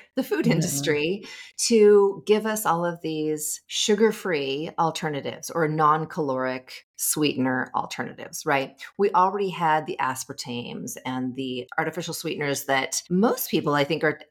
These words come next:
Speaker 1: trying to avoid. They know these are not good for us, so they're trying to avoid those. But then along comes something like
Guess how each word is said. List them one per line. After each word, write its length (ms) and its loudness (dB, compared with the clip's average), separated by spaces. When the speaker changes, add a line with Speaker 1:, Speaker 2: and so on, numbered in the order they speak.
Speaker 1:
trying 320 -2
to 140 2
avoid. 260 2
They 120 4
know 240 4
these 200 -2
are 80 -4
not 260 -4
good 180 -6
for 140 -6
us, 400 -2
so 160 -2
they're 100 4
trying 300 0
to 140 0
avoid 320 -4
those. 300 -8
But 160 -10
then 140 2
along 500 2
comes 580 0
something 560 -2
like 340 -4